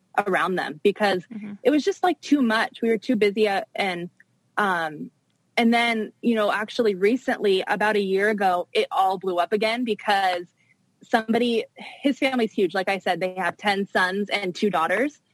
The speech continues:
Speaker 1: So they have twelve kids, and they were all in this giant Facebook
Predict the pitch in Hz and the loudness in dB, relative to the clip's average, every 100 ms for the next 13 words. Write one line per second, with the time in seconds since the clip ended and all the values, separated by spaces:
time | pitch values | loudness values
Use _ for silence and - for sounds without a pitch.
0 | _ _ _ _ - 233 214 202 - 214 | _ _ _ _ 2 2 2 -2 -4 -4
1 | 196 - 220 220 220 190 185 - 208 190 | -4 -4 -4 -2 -2 -2 -4 -4 -4 -2
2 | 196 196 190 202 214 202 - 196 190 - | -2 -2 0 0 -2 -4 -6 -4 -4 -2
3 | 190 170 _ _ _ _ 180 196 | -6 -6 _ _ _ _ -4 -4